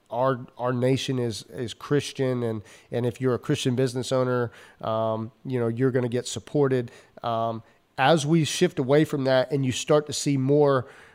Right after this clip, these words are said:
people being pushed against as far as, like, "If you're a Christian, we're not gonna support you. You're gonna have more hardships," and all that. I, I'd be interested to see if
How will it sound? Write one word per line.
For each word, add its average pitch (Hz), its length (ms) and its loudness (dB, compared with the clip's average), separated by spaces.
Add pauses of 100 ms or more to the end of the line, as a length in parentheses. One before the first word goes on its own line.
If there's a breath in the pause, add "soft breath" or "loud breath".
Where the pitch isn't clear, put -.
(320 loud breath)
people 151 280 2
being 131 240 0
pushed - 440 -2
against 131 460 0
as 120 100 -8
far 131 280 0
as, 113 120 -4
like, 120 160 -2
"If 113 140 -6
you're 139 140 2
a 127 40 -6
Christian, 131 500 -2
we're 113 120 -2
not 127 260 0
gonna 131 160 -4
support 123 520 -6
you. 123 200 -2 (280 loud breath)
You're 127 160 -2
gonna 123 140 2
have 123 180 -2
more 135 200 4
hardships," 127 600 -2
and 120 100 -4
all 120 80 -2
that. 131 280 -2 (260 loud breath)
I, 135 240 -4
I'd 135 100 0
be 143 140 4
interested 143 420 -2
to 120 60 -8
see 135 360 0
if 120 380 -4